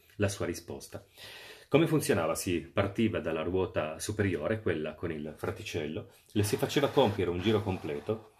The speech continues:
e poiché col dito il fraticello qui stava indicando il numero sette,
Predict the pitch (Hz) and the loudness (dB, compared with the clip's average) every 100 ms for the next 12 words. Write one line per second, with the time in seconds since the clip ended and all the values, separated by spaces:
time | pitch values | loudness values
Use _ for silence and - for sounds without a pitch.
0 | _ _ _ - - _ _ _ - - | _ _ _ -20 -20 _ _ _ -8 0
1 | 87 - - 107 104 143 107 - - 101 | 0 2 4 4 6 4 4 -2 0 2
2 | 101 110 - 82 - 92 82 85 98 101 | 2 2 0 -6 -6 -6 -4 -4 -4 -4
3 | 104 117 90 78 104 85 - - 87 90 | 0 2 2 0 -2 -4 -6 -6 -4 -2
4 | 104 101 82 78 78 90 90 92 90 101 | -2 -2 -2 -8 -8 -4 -2 -2 -2 -4
5 | 73 - - 110 | -6 -8 -10 -12